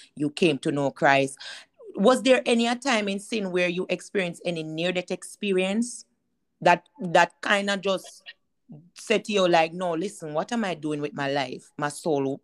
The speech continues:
Where do I want to spend eternity if I should die?"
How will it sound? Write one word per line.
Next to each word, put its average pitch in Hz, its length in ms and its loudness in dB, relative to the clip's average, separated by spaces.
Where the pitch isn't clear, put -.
Where 208 240 2
do 226 160 6
I 196 80 8
want 147 300 0
to 156 80 -6
spend 147 260 -10
eternity 139 540 -8
if - 160 -18
I 139 100 2
should 135 300 -8
die?" - 260 -10